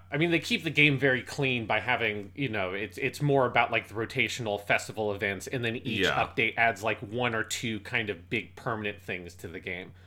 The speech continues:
Speaker 1: So, like,
Speaker 2: Right.
Speaker 1: you s-, got, like, probably a couple of, like, character missions, like Ito's mission and stuff like that you haven't done. Um, and then all the Enkanomiya stuff, which is really good. It's that whole area they've added that you can explore.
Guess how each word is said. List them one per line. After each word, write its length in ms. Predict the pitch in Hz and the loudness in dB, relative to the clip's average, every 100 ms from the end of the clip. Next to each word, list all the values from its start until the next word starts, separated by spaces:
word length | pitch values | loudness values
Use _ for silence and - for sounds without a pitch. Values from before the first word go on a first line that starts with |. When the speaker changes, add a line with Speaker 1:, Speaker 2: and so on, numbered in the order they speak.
| - | -20
Speaker 1:
So, 160 | - 117 | -6 0
like, 140 | 113 | 2
Speaker 2:
Right. 80 | 85 | 2
Speaker 1:
you 80 | 147 | 2
s-, 200 | 135 - | 0 0
got, 380 | 135 117 110 110 | 4 4 4 2
like, 320 | 104 104 98 - - - | 2 2 0 -12 -20 2
probably 280 | 127 113 104 | 2 4 0
a 40 | |
couple 300 | - - 107 | -2 0 0
of, 140 | 98 | 0
like, 180 | 107 98 | 0 -2
character 360 | - 123 101 104 | 0 0 0 -4
missions, 340 | 95 - 92 | -6 -6 -6
like 220 | 104 - | -6 -6
Ito's 360 | 117 95 101 90 | -12 -6 -6 -4
mission 280 | 107 - 104 | -6 -6 -8
and 100 | 92 | -8
stuff 220 | 110 - | -8 -6
like 160 | 92 101 | -6 -6
that 140 | 101 | -6
you 80 | 101 | -4
haven't 260 | 95 95 | -6 -6
done. 320 | 98 92 90 82 - - - - 104 | -6 -4 -6 -10 -20 -20 -20 -8 -4
Um, 320 | 92 90 95 | -2 -2 -4
and 320 | 98 98 90 | -4 -4 -4
then 260 | 107 98 104 | -4 -2 0
all 180 | 107 | 0
the 120 | 104 101 | 0 -4
Enkanomiya 680 | 113 107 107 107 104 101 | -8 -6 -6 -4 -2 -2
stuff, 340 | - - 92 - | -4 -2 -2 -2
which 140 | 110 | -8
is 120 | 104 | -8
really 220 | 98 101 85 | -8 -8 -6
good. 300 | 104 92 90 | -4 -2 -4
It's 140 | 90 | -6
that 180 | 113 104 | -4 -2
whole 240 | 120 107 | 0 0
area 300 | 113 104 98 | 0 0 0
they've 160 | 95 98 | -2 0
added 260 | 104 92 90 | 0 0 -2
that 140 | 101 | -6
you 80 | 98 | -6
can 160 | 95 | -12
explore. 560 | 87 - - 104 92 92 | -10 -10 -2 0 0 -4